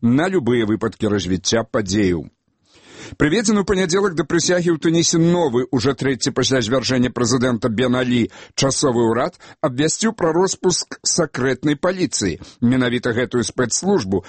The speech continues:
апазіцыя абвінавачвала ў парушэннях правоў чалавека, у пару праўлення Бен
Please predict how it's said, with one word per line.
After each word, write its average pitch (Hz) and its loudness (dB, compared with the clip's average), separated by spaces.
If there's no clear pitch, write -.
апазіцыя 123 0
абвінавачвала 117 0
ў 104 -2
парушэннях 113 0
правоў 110 0
чалавека, 107 0
у 151 0
пару 170 0
праўлення 190 2
Бен 135 0